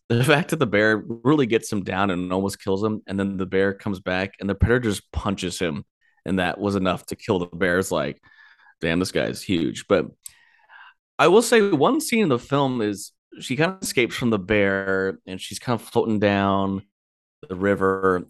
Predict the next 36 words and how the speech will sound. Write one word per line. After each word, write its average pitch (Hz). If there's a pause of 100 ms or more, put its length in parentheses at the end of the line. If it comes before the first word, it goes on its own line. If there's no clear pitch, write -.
And 107
eventually 180
we 135
get 113
to 113
our 95
French - (180)
trappers 110
situation. 127 (720)
This 156
did 143
feel 127
like 98
they 110
had 113
to 117
have 104
the 92 (120)
kind 104
of, 92 (720)
it, 214
it 113
felt 175
to -
me 120
the 101
typical -
horror, 110
like, 98
we 101
need 120
the 120
kind 127
of 107
slightly 101
comedic 98